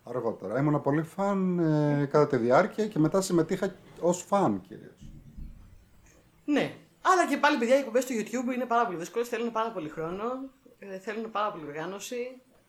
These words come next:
Speaker 2: θέλουν πάρα πολλά πράγματα και όπως είπαμε, εγώ έχω ξεπουλήσει την ψυχή μου στο διάολο.
Speaker 1: <laughs> Τέλος πάντων, αρκετά είπαμε για μας, νομίζω
Speaker 2: Ναι.
Speaker 1: μιλάμε πολύ ώρα για μας.
Speaker 2: Ναι.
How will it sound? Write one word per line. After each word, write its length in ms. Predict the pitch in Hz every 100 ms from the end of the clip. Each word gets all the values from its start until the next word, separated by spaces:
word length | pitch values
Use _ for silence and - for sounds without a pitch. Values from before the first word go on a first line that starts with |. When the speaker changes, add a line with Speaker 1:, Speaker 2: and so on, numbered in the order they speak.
| _ _ _ _
Speaker 2:
θέλουν 340 | 202 208 208
πάρα 260 | 208 208 202
πολλά 180 | 160 143
πράγματα 720 | 143 175 208 208 240 240 233 _ _ _
και 140 | 240
όπως 260 | 226 - 220
είπαμε, 300 | 226 233 220 220 220 _ _ _ _ _ _ -
εγώ 200 | 180 196
έχω 80 | 208
ξεπουλήσει 520 | 196 170 135 170 -
την 100 | 147
ψυχή 220 | - 160
μου 80 | 151
στο 140 | 139 123
διάολο. 600 | 131 131 123 131 131 147 - - 185 180 233
Speaker 1:
<laughs> 600 | - 165 - 190 - -
Τέλος 220 | 208 214
πάντων, 280 | 175 143 123
αρκετά 340 | 135 151 147 185
είπαμε 240 | 175 131
για 160 | 117 120
μας, 220 | 147 143
νομίζω 240 | 143 143
Speaker 2:
Ναι. 80 | 180
Speaker 1:
μιλάμε 240 | 139 139 135
πολύ 240 | 127 135
ώρα 180 | 117 107
για 140 | 107 104
μας. 260 | 147 165
Speaker 2:
Ναι. 220 | 170 156